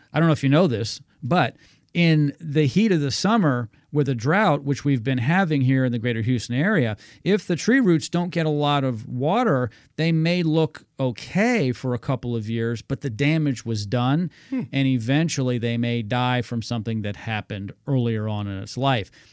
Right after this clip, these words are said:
Speaker 1: The same thing can happen with garage door components.
Speaker 2: Yes, absolutely.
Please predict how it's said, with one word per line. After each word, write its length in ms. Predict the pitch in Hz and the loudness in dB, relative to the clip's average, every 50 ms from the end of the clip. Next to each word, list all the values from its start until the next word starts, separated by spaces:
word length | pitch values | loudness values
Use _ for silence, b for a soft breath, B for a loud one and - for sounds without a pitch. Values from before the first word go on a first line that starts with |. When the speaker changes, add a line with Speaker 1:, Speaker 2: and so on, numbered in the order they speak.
| b b | b b
Speaker 1:
The 80 | - | -8
same 360 | 120 - - 160 156 156 151 135 | -6 -2 0 0 2 2 0 0
thing 180 | - 143 139 | 0 0 0
can 140 | 127 - 123 | 0 -2 -2
happen 360 | 113 123 127 123 - 120 120 | -2 -2 -2 -2 -4 -4 -6
with 160 | 113 110 - | -6 -6 -8
garage 380 | - 110 104 104 107 107 101 - | -8 -6 -4 -4 -4 -4 -4 -6
door 160 | - 110 98 | -6 -8 -8
components. 520 | - - 101 - - 117 101 82 85 - - - | -8 -10 -10 -8 -6 -8 -8 -8 -10 -16 -16 -10
Speaker 2:
Yes, 340 | - 190 233 226 - - - | -6 -4 -4 -4 -4 -6 -6
absolutely. 640 | 165 170 170 - - 185 185 196 196 185 165 147 135 | -6 -6 -6 -6 -6 -6 -6 -6 -6 -6 -8 -8 -8